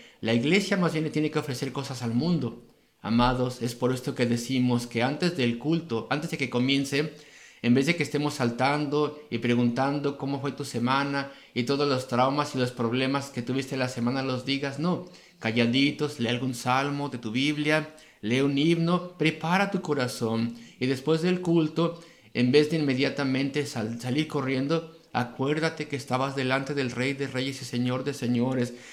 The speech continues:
Reflexiona respecto de las cosas que has oído, medítalas. Y entonces después tienes el resto del día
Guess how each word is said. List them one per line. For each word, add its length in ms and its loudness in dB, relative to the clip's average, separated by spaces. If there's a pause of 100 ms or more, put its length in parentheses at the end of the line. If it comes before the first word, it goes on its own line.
(180)
Reflexiona 680 2
respecto 400 -2
de 60 2
las 140 -2
cosas 320 -8
que 100 -8
has 160 -6
oído, 380 0
medítalas. 880 0 (640)
Y 80 4
entonces 480 2
después 340 2
tienes 220 0
el 140 -6
resto 260 -4
del 240 0
día 560 0